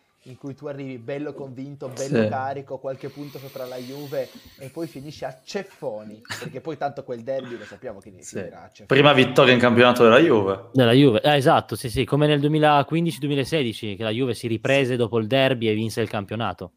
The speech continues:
Speaker 3: Classico, un grandissimo classico,
Speaker 1: Oddio, non,
Speaker 3: ma
Speaker 1: non,
Speaker 3: intramontabile.
Speaker 2: Non vedo alternative.
Speaker 1: penso,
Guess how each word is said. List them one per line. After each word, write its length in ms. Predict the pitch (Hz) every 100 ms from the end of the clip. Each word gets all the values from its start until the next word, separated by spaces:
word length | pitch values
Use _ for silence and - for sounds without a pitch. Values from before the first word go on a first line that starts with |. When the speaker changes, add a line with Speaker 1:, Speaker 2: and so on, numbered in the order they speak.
| _
Speaker 3:
Classico, 580 | - 120 - - 90 104 104
un 200 | 123 123
grandissimo 760 | 139 139 139 170 - 160 127
classico, 480 | 151 156 127 123 127
Speaker 1:
Oddio, 80 | 117
non, 80 |
Speaker 3:
ma 140 | 131 131
Speaker 1:
non, 80 | 139
Speaker 3:
intramontabile. 760 | 135 147 139 131 98 92 95 95 _
Speaker 2:
Non 180 | 123 123
vedo 180 | 131 131
alternative. 680 | 113 123 113 110 135 120 95
Speaker 1:
penso, 260 | - _